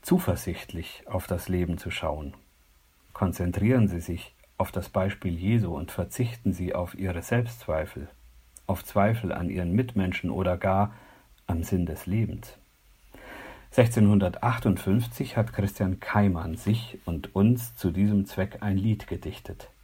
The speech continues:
"Meinen Jesus lass ich nicht." Es hat die Nummer vierhundertzwei im Gesangbuch. Er drückt in der zweiten Strophe seine Zuversicht aus, die er in den Auferstandenen setzt.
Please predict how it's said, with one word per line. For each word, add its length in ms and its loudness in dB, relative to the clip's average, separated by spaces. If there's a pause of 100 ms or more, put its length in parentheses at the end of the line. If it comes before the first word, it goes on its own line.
(160)
"Meinen 400 4
Jesus 440 -4
lass 200 -2
ich 180 -12
nicht." 280 -14 (680)
Es 100 -4
hat 140 2
die 80 6
Nummer 260 4
vierhundertzwei 1000 0
im 160 -2
Gesangbuch. 680 -6 (840)
Er 100 6
drückt 300 4
in 100 8
der 160 6
zweiten 420 4
Strophe 460 2
seine 320 0
Zuversicht 760 -4
aus, 380 2 (460)
die 140 4
er 200 4
in 160 6
den 220 2
Auferstandenen 1000 0
setzt. 460 -12